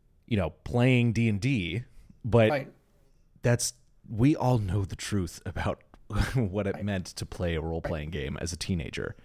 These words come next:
Speaker 1: It was not
Speaker 2: Right.
Speaker 1: cool. It was not socially
Speaker 2: Mm-hmm.
Speaker 1: acceptable. You were already doing something, uh, that people looked down on you for.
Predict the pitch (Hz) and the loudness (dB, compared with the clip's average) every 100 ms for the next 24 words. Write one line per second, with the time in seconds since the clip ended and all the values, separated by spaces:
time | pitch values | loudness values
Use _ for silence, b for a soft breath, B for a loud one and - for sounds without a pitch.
0 | b b b 95 117 131 117 92 90 - | b b b 0 2 0 0 -2 -2 -4
1 | - - 180 87 71 127 _ b b b | -6 -2 0 -2 -4 -6 _ b b b
2 | - 90 87 85 85 110 98 135 127 139 | -2 0 0 -2 -2 -4 -2 -2 0 0
3 | 113 92 180 117 - 87 90 110 117 - | 0 0 0 0 0 -4 0 2 2 4
4 | 117 127 120 107 82 120 147 131 113 - | 2 4 2 -2 -2 2 2 2 0 -4
5 | 87 80 80 76 123 - - - - _ | -6 -6 -8 -6 -6 -8 -18 -20 -20 _
6 | _ _ - 82 78 76 - _ _ _ | _ _ -4 0 0 -2 -6 _ _ _
7 | _ _ - 92 117 - _ _ _ _ | _ _ -4 2 2 0 _ _ _ _
8 | _ _ _ _ - - - - - 156 | _ _ _ _ -20 -20 -20 -20 -4 -2
9 | 185 170 185 - 110 147 175 90 85 82 | 0 -2 -4 -4 -2 0 0 -2 -4 -8
10 | - 82 - | -6 -4 -6